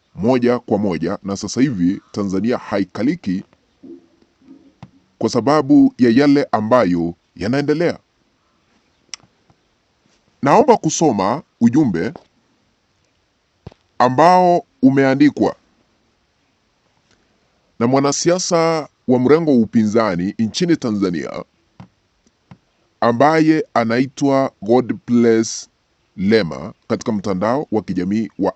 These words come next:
X, ukipenda Twitter. Akaandika hivi: "Napenda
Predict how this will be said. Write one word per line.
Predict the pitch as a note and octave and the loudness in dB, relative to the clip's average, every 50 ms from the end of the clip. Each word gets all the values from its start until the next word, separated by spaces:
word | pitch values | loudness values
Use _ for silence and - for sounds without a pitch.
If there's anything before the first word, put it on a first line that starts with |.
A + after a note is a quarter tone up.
| _ - | _ -6
X, | A#2 - _ _ - - - - | -6 -6 _ _ -14 -14 -10 -8
ukipenda | G#2+ G#2 - G#2+ - - A2+ G2 F#2 F2+ | -10 -8 -8 -8 -8 -8 -6 -6 -8 -8
Twitter. | - - - A2 F2+ - - - - _ _ _ _ _ _ _ _ _ _ _ _ _ _ _ _ _ _ _ _ _ _ - - - - _ _ _ _ _ _ _ _ _ _ _ _ _ _ _ _ _ _ _ _ _ _ _ _ _ _ _ _ _ _ _ - | -6 -4 -2 -2 -2 -2 -6 -8 -14 _ _ _ _ _ _ _ _ _ _ _ _ _ _ _ _ _ _ _ _ _ _ -20 -20 -20 -20 _ _ _ _ _ _ _ _ _ _ _ _ _ _ _ _ _ _ _ _ _ _ _ _ _ _ _ _ _ _ _ 2
Akaandika | A#2+ B2+ - - D#3 D#3 D#3+ F3+ C#4 D4 - C3+ A#2+ A#2+ C3+ D3 - _ | 2 2 2 2 0 0 2 2 0 0 0 0 0 0 0 -2 -6 _
hivi: | - C3 A#2+ G2 F#2 E2+ C#2+ - _ _ _ _ _ _ _ _ _ _ _ _ _ _ _ _ _ _ _ _ _ _ _ _ _ _ _ _ _ _ _ _ - | -2 -2 0 0 -2 -4 -4 -6 _ _ _ _ _ _ _ _ _ _ _ _ _ _ _ _ _ _ _ _ _ _ _ _ _ _ _ _ _ _ _ _ -2
"Napenda | A#2 A#2+ - - - A3+ C#4+ C4+ E3 A2+ G#2+ A2 A#2+ C#3 D3+ | -2 -2 -2 -2 -2 0 0 0 0 0 0 0 0 -2 -4